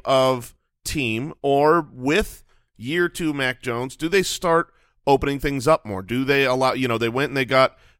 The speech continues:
Devontae Parker. They drafted the fastest player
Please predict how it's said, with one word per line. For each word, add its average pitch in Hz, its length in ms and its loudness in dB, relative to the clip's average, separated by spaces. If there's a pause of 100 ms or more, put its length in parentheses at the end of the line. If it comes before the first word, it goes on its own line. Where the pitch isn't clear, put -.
Devontae 107 420 -2
Parker. 196 600 2
They 110 360 -6
drafted 120 440 0
the 110 80 -2
fastest - 680 -2
player 123 380 0